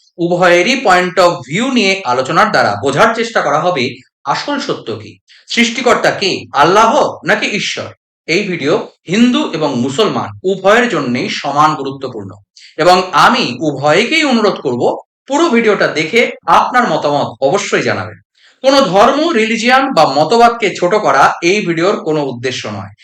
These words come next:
এবং আশা করব কমেন্ট বক্সেও আপনারা একে অপরের ধর্মের প্রতি সম্মান প্রদর্শন করবেন। নমস্কার, আমি শিবপ্রসাদ মুখোপাধ্যায়। আজকের ভিডিওতে আপনাদেরকে স্বাগত জানাই।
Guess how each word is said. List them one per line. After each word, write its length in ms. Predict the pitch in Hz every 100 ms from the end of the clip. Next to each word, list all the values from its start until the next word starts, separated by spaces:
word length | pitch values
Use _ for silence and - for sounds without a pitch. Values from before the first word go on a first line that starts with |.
| - 180
এবং 220 | 190 190
আশা 260 | 180 277
করব 380 | 285 175 131 156
কমেন্ট 300 | 175 196 320
বক্সেও 380 | 233 156 - 156
আপনারা 560 | 160 143 - 156 151 143
একে 360 | 151 - 254 240
অপরের 500 | 156 - 185 185 185
ধর্মের 420 | - 131 131 254
প্রতি 400 | - 139 208 311 - -
সম্মান 460 | - 190 190 180 170
প্রদর্শন 440 | 165 135 - 117
করবেন। 260 | 104 98 - _ _ _
নমস্কার, 540 | 151 220 226 254 262 -
আমি 220 | 156 294
শিবপ্রসাদ 560 | 254 226 - 196 202 190
মুখোপাধ্যায়। 580 | 185 202 180 196 233 - _ _
আজকের 320 | 180 220 285 262
ভিডিওতে 300 | 262 269 247
আপনাদেরকে 460 | 147 131 123 214
স্বাগত 400 | - 147 113 104
জানাই। 220 | 101 92